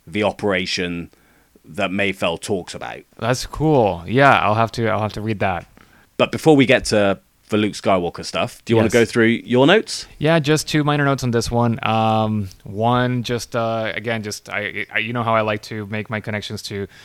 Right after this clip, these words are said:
Speaker 2: to other movies and other pop culture things, but, um, number one is just, uh, you know, when we have the,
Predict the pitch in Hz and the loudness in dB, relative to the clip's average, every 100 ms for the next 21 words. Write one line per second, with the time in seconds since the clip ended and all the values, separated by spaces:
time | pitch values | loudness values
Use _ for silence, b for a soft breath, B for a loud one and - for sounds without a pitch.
0 | B - 120 113 113 113 113 110 107 107 | B -10 -4 -2 0 0 -2 -2 -4 -4
1 | 104 101 104 - 113 - 110 101 110 117 | -6 -6 -8 -6 -8 -6 -12 -8 -8 -4
2 | 113 110 - 104 95 B B B B - | -4 -4 -4 -6 -6 B B B B -4
3 | 110 110 113 113 110 110 - - 110 110 | 0 2 2 2 0 -4 -10 -8 -6 -2
4 | 117 113 120 117 107 120 110 - 113 104 | -2 0 0 0 -2 -4 -6 -6 -6 -6
5 | _ - - 139 123 113 104 117 113 113 | _ -20 -12 -6 -4 -4 -4 -6 -4 -6
6 | 101 110 110 98 - 110 104 104 101 95 | 0 0 0 -6 -8 -4 -2 -2 -2 -4
7 | 90 | -8